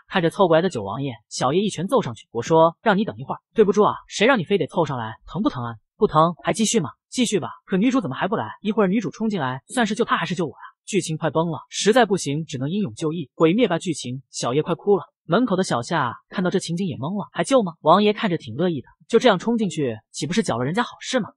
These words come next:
郁闷的小夏在门口撕起了花瓣，“救不救？救不救？”眼瞅着九王爷药效快控制不住了，小叶内心狂呼唤女主角：“啊，不行了，去他的剧情吧！”小叶狂叫：“救命啊，非礼啊！”门口的小夏警觉起来，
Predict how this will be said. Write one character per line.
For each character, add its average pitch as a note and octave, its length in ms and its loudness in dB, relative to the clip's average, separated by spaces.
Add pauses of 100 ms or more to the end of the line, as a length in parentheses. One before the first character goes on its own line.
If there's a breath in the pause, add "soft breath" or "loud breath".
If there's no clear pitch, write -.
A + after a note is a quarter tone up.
郁 B3+ 160 4
闷 A3+ 100 6
的 G3+ 60 4
小 C#3 220 2
夏 D#3 400 2
在 E3 100 -2
门 D3 140 -2
口 - 160 -12
撕 - 180 -6
起 - 100 -8
了 G2+ 60 -8
花 E3+ 180 -2
瓣 E3+ 220 -4
，“救 - 160 -4
不 C#3+ 100 -4
救？ G#3 220 2 (160)
救 - 300 0
不 A#2+ 100 -8
救？” - 180 -2 (140)
眼 A3+ 160 6
瞅 F3+ 160 0
着 G#3 80 6
九 D3+ 160 0
王 C#3+ 160 0
爷 F#3 80 0
药 G3 140 0
效 E3 160 2
快 F3+ 160 -6
控 G3+ 160 -4
制 D#3+ 80 -8
不 C3+ 100 -6
住 G#3 160 -4
了， C#3 80 -10 (140)
小 E3+ 180 6
叶 G3+ 100 4
内 G#3+ 140 2
心 G3+ 160 -4
狂 E3 160 -6
呼 A3 140 -6
唤 F3 180 -6
女 D3+ 80 -4
主 B2+ 140 -8
角 G#2+ 260 -14 (120)
：“啊， F#3+ 120 0
不 F3+ 80 0
行 C#3+ 140 -2
了， D3 160 0 (200)
去 - 140 -6
他 A#3 100 2
的 A3+ 60 4
剧 G#3+ 140 0
情 B2+ 160 -4
吧！” C3 140 -4 (120)
小 - 220 -6
叶 D3 80 0
狂 C3 180 -6
叫 E3+ 320 -4
：“救 A#3 180 6
命 A3 200 0
啊， D#3 80 -10 (200)
非 A3 120 2
礼 F3+ 100 0
啊！” A#2 80 -10 (200)
门 G#3+ 180 2
口 F#3+ 100 0
的 G3 80 2
小 D3 160 0
夏 F#3 100 -2
警 B2+ 160 -6
觉 C#3 120 -6
起 - 120 -12
来， G#2 180 -14